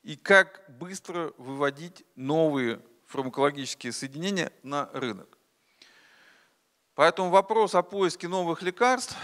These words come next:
да, он стоит ещё более остро, чем десять-двадцать лет назад.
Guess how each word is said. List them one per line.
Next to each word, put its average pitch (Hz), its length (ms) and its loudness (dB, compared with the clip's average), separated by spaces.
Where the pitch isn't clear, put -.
да, 160 300 0
он 170 340 -2
стоит 180 640 0
ещё 165 260 0
более 147 320 -2
остро, 156 640 -2
чем 135 420 -6
десять-двадцать 127 680 -2
лет 120 200 -10
назад. 107 420 -12